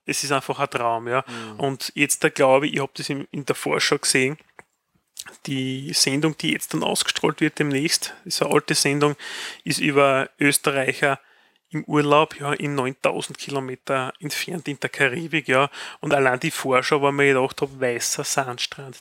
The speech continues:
Speaker 1: die Palmen, ja. Der Blade liegt auf der,
Speaker 2: <laughs>
Speaker 1: auf der Bahre quasi schon fast, muss ich sagen, ja, am, am Liegestuhl, ja. Eh schon knallrot, also das sagen,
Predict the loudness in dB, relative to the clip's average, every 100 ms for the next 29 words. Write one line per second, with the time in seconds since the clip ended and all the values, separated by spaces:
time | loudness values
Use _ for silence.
0 | -16 -18 _ 0 2 0 0 0 0 -2
1 | -6 -6 -10 -20 -20 -20 -20 _ _ _
2 | -4 -4 0 4 4 4 2 2 0 0
3 | -6 -4 -2 -2 2 4 6 4 0 0
4 | -2 0 2 2 2 -2 0 0 2 -2
5 | -4 -4 -6 -6 -6 -4 2 4 4 4
6 | 4 2 0 -2 -2 0 0 -2 -2 -4
7 | -2 2 2 2 -4 -20 -20 _ 0 2
8 | 2 0 2 4 4 2 0 0 -2 -2
9 | -2 -2 0 0 0 -6